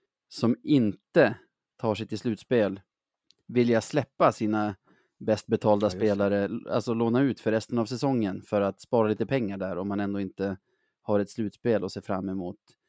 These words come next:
Speaker 1: Det var jag och vår vän Lars Lindberg på C More som pratade om lite spelare i finska ligan och det var han som tog upp det faktiskt, men som tur, alltså, av en händelse hade jag just kollat det här i helgen. Så,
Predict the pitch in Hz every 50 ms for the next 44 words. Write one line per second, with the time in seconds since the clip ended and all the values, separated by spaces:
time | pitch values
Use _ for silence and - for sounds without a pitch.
0 | _ _ _ _ _ _ 110 110 107 113 107 110 110 110 110 107 110 - 104 104
1 | 101 - - 104 107 104 104 107 110 107 107 107 104 - 127 135 131 113 107 101
2 | 95 98 98 - 107 107 104 104 98 - _ _ _ _ _ _ - - - 165
3 | 156 123 107 95 90 90 - 107 98 110 101 95 - 98 95 98 98 98 98 95
4 | _ 107 101 98 101 - _ _ _ _ _ - - - 110 101 98 98 101 98
5 | - 113 104 101 - - 104 101 104 104 98 95 98 101 101 101 101 85 78 107
6 | 104 90 - _ _ _ _ _ _ - - _ _ _ _ _ _ _ _ _
7 | - - 127 117 107 117 151 170 165 156 - 127 - - 120 143 170 - - -
8 | 107 - - 104 - _ _ 104 101 - - _ 120 117 113 113 113 110 - -
9 | - - 131 113 - 147 143 143 - - 104 127 123 127 117 120 117 - - -
10 | - _ - - - 50 50 50 - - - - 120 123 120 131 131 120 123 143
11 | 151 - 131 110 120 117 117 120 113 110 117 113 - - - - 120 120 - -
12 | - - 98 - - - 95 104 107 131 139 120 101 92 - - - _ _ _
13 | _ _ - 127 - 120 127 120